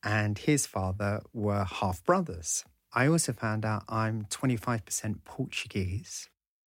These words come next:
And talking to my cousin, I went online and we had a conversation on Zoom or something. She said, "My grandfather was this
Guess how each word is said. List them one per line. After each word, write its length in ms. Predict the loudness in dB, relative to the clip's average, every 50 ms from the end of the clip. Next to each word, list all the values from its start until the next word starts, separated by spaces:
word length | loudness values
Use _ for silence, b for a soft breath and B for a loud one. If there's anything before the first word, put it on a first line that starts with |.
| _ 2 4
And 640 | 4 4 6 6 6 6 6 4 4 2 0 -4 -8 -12 _ -10 -8
talking 480 | 0 4 4 4 4 4 2 2 2 2
to 180 | 0 -2 -2
my 760 | -2 0 0 0 0 0 0 0 0 0 0 -2 -2 -4 -6 -6 _
cousin, 560 | 0 2 2 2 2 2 -2 -4 -4 -6 -6 -10 _ _ _ _ _
I 120 | 0 2
went 240 | 4 4 4 4 4
online 400 | 4 2 4 4 4 4 4 2
and 120 | 2 0 0
we 220 | 0 0 -2 -4 -4
had 220 | -2 0 0 0 0
a 40 | -4
conversation 580 | -4 -2 0 0 0 0 0 -2 -2 -2 0
on 80 | 0 0
Zoom 320 | 2 2 2 0 0 -2 -4
or 60 | -6
something. 300 | -6 -4 -4 -4 -4 -6 B B B B B B B B B B B B
She 300 | B -6 2 4 4 4
said, 540 | 4 4 2 2 2 4 4 2 2 0 -6 -14 _ _ _
"My 200 | 2 2 4 4
grandfather 520 | 4 4 4 4 2 2 0 0 0 0 0
was 220 | -2 -2 -2 0
this 300 | 0 0 2 2 0 -2